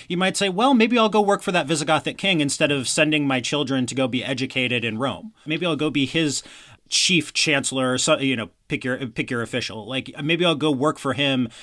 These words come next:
Uh, maybe I'll go run his state instead of trying to be prefect of the city of Rome." Those are the choices that aristocrats in, in Gaul and in Spain made over the course of the fifth century. And that,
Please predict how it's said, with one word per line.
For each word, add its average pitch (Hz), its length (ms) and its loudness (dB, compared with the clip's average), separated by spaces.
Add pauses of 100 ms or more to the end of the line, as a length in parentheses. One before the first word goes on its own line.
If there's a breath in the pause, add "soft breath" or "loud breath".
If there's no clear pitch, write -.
(140 loud breath)
Uh, 131 160 2
maybe 147 200 2
I'll 143 120 6
go 139 160 0
run 131 240 2
his 147 260 2
state 117 400 0
instead 135 440 0
of 120 160 -2
trying 131 340 0
to 135 80 -4
be 123 120 0
prefect 131 520 -4
of 113 100 -6
the 117 60 -6
city 120 260 -2
of 98 140 -6
Rome." 101 320 -8 (260 loud breath)
Those 208 220 2
are 208 60 4
the 170 100 0
choices 175 420 2
that 139 100 2
aristocrats 151 760 2
in, 135 380 2
in 131 260 0
Gaul 143 420 4
and 131 140 4
in 113 120 -2
Spain 143 540 0
made 143 460 2 (240 loud breath)
over 165 180 0
the 160 80 2
course 160 240 0
of 160 60 0
the 147 80 0
fifth 160 140 -2
century. 175 340 0
And 120 120 -2
that, 170 220 2